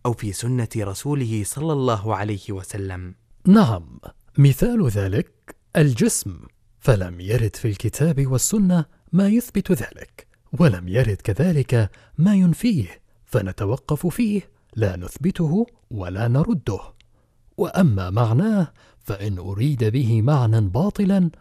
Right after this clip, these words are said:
Speaker 2: رددناه، وإن أريد به معنى حقا قبلناه.
Speaker 1: معلمي الفاضل، بماذا أجاب الإمام مالك رحمه الله عن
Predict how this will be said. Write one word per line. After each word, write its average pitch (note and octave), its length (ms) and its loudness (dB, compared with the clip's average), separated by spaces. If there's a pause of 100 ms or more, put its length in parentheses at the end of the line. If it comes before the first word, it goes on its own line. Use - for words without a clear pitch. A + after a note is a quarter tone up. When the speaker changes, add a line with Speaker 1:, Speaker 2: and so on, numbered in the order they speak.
(160)
Speaker 2:
رددناه، A#2+ 760 0 (440)
وإن G#2 400 -2
أريد G#2+ 440 -2
به A2 400 -2
معنى F3+ 420 0
حقا G#2 600 -4 (440)
قبلناه. G#2+ 640 -2 (300)
Speaker 1:
معلمي D3+ 600 0
الفاضل، G2+ 560 -4 (560)
بماذا F3 580 2
أجاب D3+ 300 -2
الإمام A#2 600 -2
مالك A#2 400 -4
رحمه G#2 400 -4
الله G#2+ 420 -4 (600)
عن C3 240 0